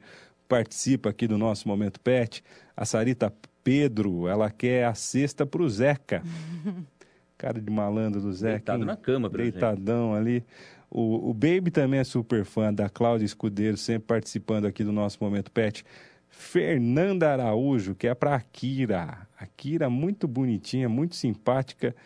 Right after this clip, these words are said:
Speaker 1: Tem ali um, um lacinho. Como é que chama esse negócio no meio do olho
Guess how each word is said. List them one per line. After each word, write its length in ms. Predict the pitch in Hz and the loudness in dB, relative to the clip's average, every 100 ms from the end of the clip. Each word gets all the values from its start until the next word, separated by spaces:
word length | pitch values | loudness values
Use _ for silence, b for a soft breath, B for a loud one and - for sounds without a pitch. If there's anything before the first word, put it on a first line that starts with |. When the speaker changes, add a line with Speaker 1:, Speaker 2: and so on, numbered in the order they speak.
| b b b _ | b b b _
Speaker 1:
Tem 220 | - 143 139 | -2 0 2
ali 220 | 131 135 | 2 2
um, 360 | 131 123 120 131 | 0 0 -2 0
um 40 | |
lacinho. 600 | 127 120 - - 202 208 | 0 0 -4 -2 -2 0
Como 140 | 202 226 | 0 -2
é 40 | |
que 80 | 226 | 0
chama 180 | 233 214 | 2 2
esse 120 | - | 2
negócio 380 | 180 151 139 - | 2 4 2 2
no 60 | 131 | 0
meio 200 | 131 120 | 2 2
do 120 | 113 | 2
olho 600 | 107 107 98 92 92 | 2 2 0 -4 -6